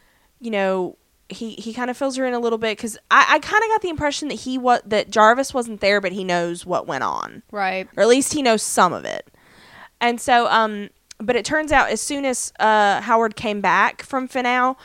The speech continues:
Speaker 1: is when he started building his vault. So something monumental happened at Finale.
Speaker 2: Well, I, I don't think Jarvis is privy to all of Stark's comings and goings and what he
Speaker 1: And
Speaker 2: does
Speaker 1: inner
Speaker 2: and what he
Speaker 1: thoughts and
Speaker 2: says.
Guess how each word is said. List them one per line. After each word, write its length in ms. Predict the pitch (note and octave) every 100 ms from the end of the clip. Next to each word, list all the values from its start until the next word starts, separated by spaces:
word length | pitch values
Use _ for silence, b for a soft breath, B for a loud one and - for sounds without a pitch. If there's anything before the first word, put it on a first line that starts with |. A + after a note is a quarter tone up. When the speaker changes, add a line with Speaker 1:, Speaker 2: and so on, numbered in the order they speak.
| B B
Speaker 1:
is 120 | G#3+
when 120 | G#3+
he 60 | G3
started 340 | - G3+ F3+
building 300 | F#3 E3+ D#3+
his 120 | E3+ F3
vault. 300 | C2+ G1+ - _ _ _ _ _ _ _ _ _ b b b _
So 200 | A#3 G#3+
something 680 | - - F#4 G#4 G#4 F#4 C4+
monumental 640 | A#3+ A#3+ A3+ G3+ G3 F#3+
happened 360 | F#3+ E3 E3 C#3
at 80 | F#2+
Finale. 500 | E3+ D3 C2 - - _ _ _ _ -
Speaker 2:
Well, 120 | D4+
I, 300 | D4+ C4+ C#4+
I 40 |
don't 260 | C#4 E4+ F4
think 200 | F#4 B3
Jarvis 500 | B3 A#3+ B3 C4 -
is 360 | - G#3 G3 -
privy 340 | - A#3 A3
to 240 | - G#3 -
all 340 | F3 F#3+ G#3+ A3
of 100 | - -
Stark's 880 | - - G3+ G3 - - - - -
comings 480 | - A3 G#3+ G#3 G3
and 140 | F#3+
goings 520 | F#3+ F#3+ F#3 F#3 F#3
and 120 | F3+ F3+
what 80 |
he 80 | A4
Speaker 1:
And 80 | G4+
Speaker 2:
does 120 | C#4
Speaker 1:
inner 140 | C#4 A#3
Speaker 2:
and 80 | G3
what 60 | G3+
he 20 |
Speaker 1:
thoughts 260 | F3+ F3 G#3
and 120 |
Speaker 2:
says. 60 | G3+